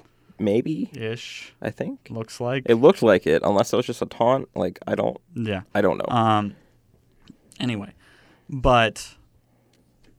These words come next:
Speaker 2: but I don't, I don't know. I'm excited for Cloud. I think he's gonna be fun. I think he's gonna be fun to play as. I feel like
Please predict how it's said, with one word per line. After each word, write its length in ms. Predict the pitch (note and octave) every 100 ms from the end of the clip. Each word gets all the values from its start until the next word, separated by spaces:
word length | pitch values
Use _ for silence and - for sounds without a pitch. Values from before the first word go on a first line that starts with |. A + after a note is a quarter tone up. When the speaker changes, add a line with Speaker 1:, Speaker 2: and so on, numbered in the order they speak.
| _ _ _ _ _ - _ -
Speaker 2:
but 140 | G3+ G3
I 60 |
don't, 140 | D#3+ -
I 80 | E3+
don't 120 | A#2+
know. 80 | G2
I'm 180 | C3
excited 380 | D#3 - E3+ E3+
for 120 | -
Cloud. 320 | C#3+ C#3 C3 A#2
I 40 |
think 200 | C3 B2
he's 140 | B2
gonna 140 | A#2 G#2+
be 100 | G#2
fun. 260 | - G#2
I 60 | G#2
think 120 | G2
he's 100 | G2
gonna 100 | G#2
be 100 | G2+
fun 180 | F#2+ G2+
to 60 | G2
play 220 | G#2 G2+
as. 220 | G2 G2
I 40 | F#2
feel 220 | G#2+ G#2
like 320 | G#2 G2+